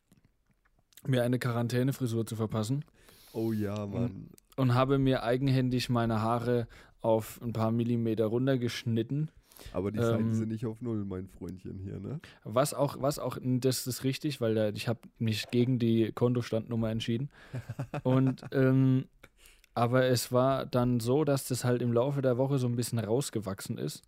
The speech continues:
Speaker 2: Ja.
Speaker 1: Und ich dann aussah wie so ein Igel. Und das war
Speaker 2: <laughs>
Speaker 1: irgendwie, äh, das hat mir gar nicht gefallen.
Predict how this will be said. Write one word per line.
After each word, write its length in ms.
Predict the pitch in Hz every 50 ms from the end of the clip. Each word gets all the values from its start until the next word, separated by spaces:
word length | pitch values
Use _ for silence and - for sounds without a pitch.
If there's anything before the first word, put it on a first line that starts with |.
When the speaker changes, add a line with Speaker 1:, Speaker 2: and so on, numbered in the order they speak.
| _ -
Speaker 2:
Ja. 160 | - 107 101 - - - - - _ _ _ _ _ -
Speaker 1:
Und 160 | - 127 123
ich 180 | 139 139 127 -
dann 180 | - 120 123
aussah 480 | 123 120 123 139 135 - 143 135 131 123
wie 100 | 131 127
so 160 | 117 123 127
ein 100 | 123 127
Igel. 400 | - 151 143 135 131 123 107 98 - - _ _ _ - - - - - - - - - -
Und 240 | 123 127 123 127
das 220 | 127 123 131 - -
war 200 | 123 127 127 120
Speaker 2:
<laughs> 20 |
Speaker 1:
irgendwie, 360 | 131 131 131 143 139 139 139
äh, 120 | 131 127 127
das 200 | 123 123 117 -
hat 160 | 135 139 -
mir 120 | 143 135 131 131 127
gar 220 | 120 - 123 127
nicht 140 | 147 151 139
gefallen. 460 | - 123 - - 110 113 117 131 135